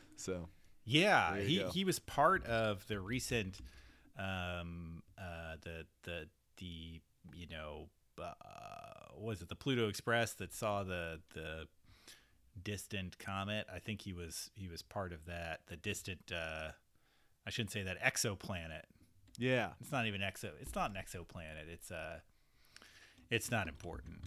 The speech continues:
Speaker 1: <laughs> At any rate, he did it, and he's very smart.
Speaker 2: Yes.
Speaker 1: Okay.
Speaker 2: Um, also, do you know about Brian May's guitar?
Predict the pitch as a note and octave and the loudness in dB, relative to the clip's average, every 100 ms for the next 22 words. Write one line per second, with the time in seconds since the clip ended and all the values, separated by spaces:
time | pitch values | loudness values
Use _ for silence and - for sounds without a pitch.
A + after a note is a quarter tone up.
0 | - - - - E3 B3 G#3+ A3 - G3 | -10 -10 -10 -2 4 8 8 8 6 4
1 | - C3 - - - - - D#3 E3 D3+ | 4 0 0 -8 -16 -14 6 8 10 10
2 | C3 B2+ A#2+ A2+ G#2 A2 - G2+ G#2 G2 | 8 6 0 0 -2 -6 -12 -10 -8 -6
3 | G2 - - G2+ - - - - G2+ F2 | -6 -6 -12 -16 -18 -20 -20 -2 2 2
4 | E2+ D#3+ G3 C#3 C3 D3+ A3+ - F#3+ A#2+ | 6 8 12 10 10 6 6 8 4 4
5 | A3 D4 G#3 G2 B2 B2 A2 A2+ A2 F#2+ | 2 4 4 4 4 4 4 2 0 -2
6 | - G#2 G2 A2 C3 | -4 0 4 4 4